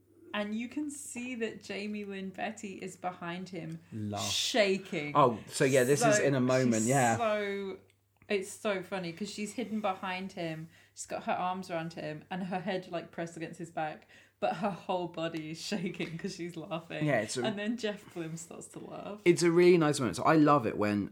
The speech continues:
Speaker 2: a new singer reprises another person's song, and, and Jeff Blim is now singing When the World's at Stake.
Speaker 1: Mm-hmm.
Speaker 2: He is singing Zelda's song. And then, just as he's about to start singing another chorus, in steps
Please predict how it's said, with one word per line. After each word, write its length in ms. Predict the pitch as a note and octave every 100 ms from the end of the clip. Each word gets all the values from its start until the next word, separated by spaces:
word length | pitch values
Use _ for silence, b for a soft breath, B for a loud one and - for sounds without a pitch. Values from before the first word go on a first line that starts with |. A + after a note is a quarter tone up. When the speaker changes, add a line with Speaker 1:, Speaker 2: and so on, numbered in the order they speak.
| -
Speaker 2:
a 420 | G#2+ G#2 G2 D#2+ - -
new 280 | A#2+ A#2+ A2+
singer 320 | - A2 F#2+
reprises 600 | G2 - G#2+ G2+ F#2+ F#2
another 280 | F#2+ F#2+ F#2+
person's 480 | G2+ F#2 - F2+ -
song, 320 | - F#2 F2
and, 240 | F#2+ F#2 B B -
and 520 | E2 F#2 F#2 F#2 - - _ _ _ _ -
Jeff 280 | B2+ A#2+
Blim 220 | - G#2+ G#2+
is 160 | G#2
now 200 | A2 A2
singing 500 | G#2+ - A2 G2 G2
When 140 | G2 G2+
the 80 | G2+
World's 280 | G2+ G2
at 80 | -
Stake. 640 | - - G2 B2 D3+ - A3+
Speaker 1:
Mm-hmm. 340 | G#3+ G3+ F3+
Speaker 2:
He 200 | B2 A2
is 160 | G#2 -
singing 600 | - C#3+ G#2 G2 A#2 - _ _ _ _ _ _ _ _ _ _ - -
Zelda's 420 | A2+ G#2+ F#2+ F#2+
song. 420 | - C3 F2+ D#2+ b b b
And 240 | G2+ A2+ A2
then, 240 | C#3+ A#2+
just 160 | B2 B2
as 120 | G#2+
he's 160 | C3+ B2
about 220 | A2 -
to 60 |
start 220 | - A2+ -
singing 320 | G#2+ G2+ G2+
another 260 | G2 F#2+
chorus, 380 | F#2 - A2 F#2+
in 220 | - A#2+
steps 440 | A#2+ G#2 G2 -